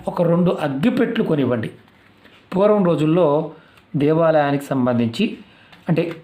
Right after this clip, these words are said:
పూర్వకాలంలో వారికి దేవాలయానికి మనం వెలిగించడానికి సంబంధించిన పదార్థాలు ఇచ్చేవారు. ఇప్పుడు మనం నూనె, అలాగే ఒత్తులు ఇలాంటివి కూడా కొనిస్తూ ఉంటాం, అంటే దేవాలయానికి.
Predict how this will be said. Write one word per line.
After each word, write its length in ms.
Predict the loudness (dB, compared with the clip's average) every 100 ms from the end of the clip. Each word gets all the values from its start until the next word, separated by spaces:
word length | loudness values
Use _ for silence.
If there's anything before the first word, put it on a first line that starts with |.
| _ _ _ _ _
పూర్వకాలంలో 640 | 2 2 2 -2 -4 -6 -12 -18 _ _ _ _ _ _ _ _ _ _ _
వారికి 320 | -2 -2 -4 -4
దేవాలయానికి 760 | -2 0 2 0 0 0 -2 -2 -2
మనం 320 | -2 0 0
వెలిగించడానికి 720 | 0 0 0 0 0 -2 -2
సంబంధించిన 640 | -2 0 2 0 0 -2 -4
పదార్థాలు 680 | -2 -2 -2 0 0 0 -4 -12 _ _ _ -6
ఇచ్చేవారు. 440 | -2 -2 -2 -4 -8 -6
ఇప్పుడు 200 | -2 0
మనం 340 | 0 -2 -6 -16 -20 _ _ -20 _ _ -2
నూనె, 400 | 0 2 2 0 -2 -10 -20 _ _
అలాగే 280 | -4 -2 0
ఒత్తులు 580 | 0 -2 -2 -2 -2 -4 -6
ఇలాంటివి 380 | -4 -2 -2 -2
కూడా 140 | -2 -2
కొనిస్తూ 400 | -2 -2 -2 -2
ఉంటాం, 260 | -2 -4 -8 -20 _ _ -2
అంటే 180 | 0
దేవాలయానికి. 720 | 0 0 0 0 0 -4 -8